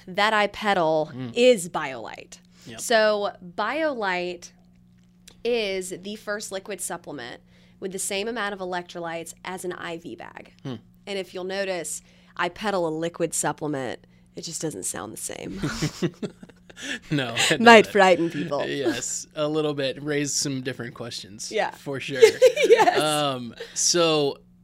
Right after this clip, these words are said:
Speaker 2: take me back to the, the beginning. Like, how does the conversation even, uh, even begin? I know there's some family roots,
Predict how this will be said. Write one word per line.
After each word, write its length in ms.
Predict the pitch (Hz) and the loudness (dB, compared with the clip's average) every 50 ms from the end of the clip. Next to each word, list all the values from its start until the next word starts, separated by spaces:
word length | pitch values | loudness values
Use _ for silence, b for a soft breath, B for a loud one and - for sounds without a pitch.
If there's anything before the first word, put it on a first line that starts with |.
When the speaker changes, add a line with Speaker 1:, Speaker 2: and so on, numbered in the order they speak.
| - - | -16 -8
Speaker 2:
take 240 | - 180 185 185 208 | -4 -4 -4 -2 -2
me 120 | 226 214 | -4 -2
back 240 | 180 190 185 185 185 | 0 0 0 -2 -4
to 100 | - 185 165 | -4 -4 -2
the, 380 | 156 160 151 147 143 139 - - | 0 0 2 2 0 -2 -2 -4
the 160 | 143 147 139 | -6 -6 -4
beginning. 580 | 131 135 139 131 123 131 135 139 131 123 120 120 | -4 -4 -6 -4 -4 -4 -4 -4 -6 -6 -8 -12
Like, 200 | 117 117 120 117 | -12 -14 -14 -14
how 240 | - - 139 139 156 | -12 -10 -8 -8 -6
does 280 | 160 160 156 143 135 135 | -6 -6 -6 -6 -6 -8
the 100 | 135 127 | -10 -10
conversation 1000 | - - 143 139 135 139 135 131 - 147 135 135 - - 147 135 131 131 131 - B B B B B B B B B | -8 -8 -8 -8 -8 -8 -10 -10 -8 -8 -8 -8 -8 -8 -10 -10 -12 -14 -16 -18 B B B B B B B B B
even, 580 | 143 143 143 135 139 139 135 135 135 135 131 | -4 -4 -2 -2 -4 -6 -6 -6 -6 -6 -8
uh, 400 | 135 131 127 127 123 123 123 123 - B B B B B B B | -8 -8 -8 -10 -10 -10 -12 -14 -16 B B B B B B B
even 340 | - 175 175 170 170 165 156 | -6 -4 0 0 0 0 2
begin? 420 | 139 147 143 131 139 160 170 170 | 0 0 0 2 0 0 2 2
I 80 | 156 147 | 0 0
know 140 | 143 139 139 | 0 0 0
there's 200 | 143 143 135 - | 0 0 -2 -2
some 140 | 139 131 | -6 -8
family 420 | 123 - 139 139 139 147 147 147 147 | -6 -6 -6 -6 -6 -4 -4 -4 -2
roots, 800 | 139 139 139 143 147 - - - - - - - - - - | -2 -2 -2 -2 -2 -4 -4 -6 -4 -4 -4 -6 -6 -8 -12